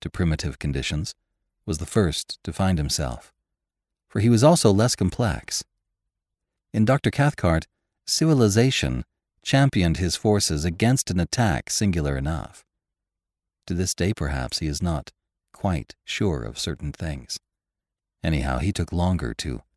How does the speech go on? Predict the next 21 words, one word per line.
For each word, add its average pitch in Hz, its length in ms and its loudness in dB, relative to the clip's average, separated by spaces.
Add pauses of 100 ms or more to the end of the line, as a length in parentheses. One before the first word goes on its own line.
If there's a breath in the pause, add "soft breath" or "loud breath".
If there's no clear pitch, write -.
find - 380 -2
himself. - 580 -8 (1000)
Simpson, - 520 0 (400)
the 95 80 -2
student 147 420 4
of 117 140 2
divinity 107 520 4
it 69 120 -6
was, 55 440 -4
who 92 120 0
arranged 80 480 0
his 87 140 -4
conclusions 78 640 -4
probably 92 500 0
with 165 160 -4
the 78 80 -6
best, 107 420 -2 (440)
though 107 120 -2
not 131 260 0
most 92 320 0
scientific, - 800 -2